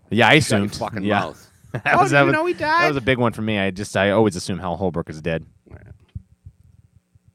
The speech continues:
Speaker 1: That's where he,
Speaker 2: Uh,
Speaker 1: that's
Speaker 2: he
Speaker 1: where he
Speaker 2: lived
Speaker 1: thought
Speaker 2: on
Speaker 1: up his,
Speaker 2: Shaw
Speaker 1: uh, his,
Speaker 2: Road,
Speaker 1: his
Speaker 2: now
Speaker 1: Mark Twain
Speaker 2: Sergeant Road in
Speaker 1: one-man show.
Speaker 2: Weymouth. All right, take it up.
Speaker 1: Uh, All the President's
Speaker 2: Take it up
Speaker 1: Men.
Speaker 2: with
Speaker 1: You
Speaker 2: the
Speaker 1: like
Speaker 2: map
Speaker 1: this one, Bill?
Speaker 2: makers.
Speaker 1: Uh,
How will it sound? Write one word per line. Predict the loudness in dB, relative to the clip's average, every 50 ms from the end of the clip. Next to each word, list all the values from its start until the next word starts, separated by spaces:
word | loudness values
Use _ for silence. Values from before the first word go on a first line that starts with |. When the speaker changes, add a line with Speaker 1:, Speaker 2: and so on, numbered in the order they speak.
| _ _ _ _ _ _ _ _ _ _ _ _ _ _ _ _ _ _ _ _ _ _ _ _ _ _ _ _ _
Speaker 1:
That's | -6 -4 -2
where | 0 2 4 4
he, | 2
Speaker 2:
Uh, | 0 -2
Speaker 1:
that's | -4 -4
Speaker 2:
he | -2 2
Speaker 1:
where | 2
he | 2
Speaker 2:
lived | 2 4
Speaker 1:
thought | 2 2 4
Speaker 2:
on | 4 2
Speaker 1:
up | 0 0
his, | -2 -2 -2 2
Speaker 2:
Shaw | 4 4
Speaker 1:
uh, | 6 6 6 6 4 4
his, | 2 0
Speaker 2:
Road, | 0 0 0 -2 -2
Speaker 1:
his | -4 -4
Speaker 2:
now | -2 -2
Speaker 1:
Mark | -2 -2 -2
Twain | -2 -2
Speaker 2:
Sergeant | 0 0 0 -2
Road | 0
in | 0
Speaker 1:
one-man | 0 0 0 0 0 -2 -2
show. | -2 0 0 2 2 2
Speaker 2:
Weymouth. | 0 -2 -6 -14 -18 -14
All | -10
right, | -8 -8 -8 -8 -10 -14 _ _ _
take | -10 -8 -8 -8 -4
it | -6
up. | -6 -6 _ _ _ _ _ _ _ _ _ _ _ _ _ -8
Speaker 1:
Uh, |
All | -6 -4 -2 0 0 2 4 6 6
the | 6
President's | 6 4 2 2 4 4 2 2 2 2
Speaker 2:
Take | 2 2
it |
up | 2
Speaker 1:
Men. | 2 0
Speaker 2:
with | 2
Speaker 1:
You | 2 2
Speaker 2:
the |
Speaker 1:
like | 4 4 4 4
Speaker 2:
map | 2
Speaker 1:
this | 0 0 0
one, | 2 2 2 2
Bill? | 2 2 2 2
Speaker 2:
makers. | 0 -4 -10 -16 -20 -20 _ _ _ _ _ _ _ _ _ _ _ _ _ _ _ _ _ _ _ _ _ _ _ _ _ _ _ _ _ _ _ _ _ _ -20 -20 _ _
Speaker 1:
Uh, | -6 -4 -2 0 0 -2 -2 -4